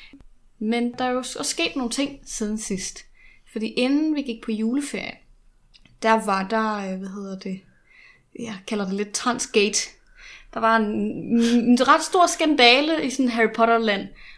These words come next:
Og hvis man er Harry Potter-fan, så, øh, er det nok heller ikke gået ens næse forbi. For sådan at opsummere ret kort, det er jo ret svært. Den her sag er mega kompliceret.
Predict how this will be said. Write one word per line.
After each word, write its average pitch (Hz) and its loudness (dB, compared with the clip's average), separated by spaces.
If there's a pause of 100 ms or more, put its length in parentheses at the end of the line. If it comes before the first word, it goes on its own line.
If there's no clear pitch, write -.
Og 214 -8
hvis 220 -2
man 226 0
er 220 0
Harry 220 -2
Potter-fan, 233 -4
så, 214 -4
øh, 202 -8
er - -8
det 208 -4
nok 214 -6
heller 220 -6
ikke 214 -8
gået 214 -2
ens 208 -4
næse 190 -6
forbi. 202 -8 (840)
For - -10
sådan 214 -8
at - -
opsummere 202 -6
ret 208 -14
kort, 190 -12
det 202 -8
er 190 -6
jo 190 0
ret 190 0
svært. 190 -2
Den 190 -6
her 180 -6
sag 190 -2
er 170 -10
mega 185 -8
kompliceret. - -14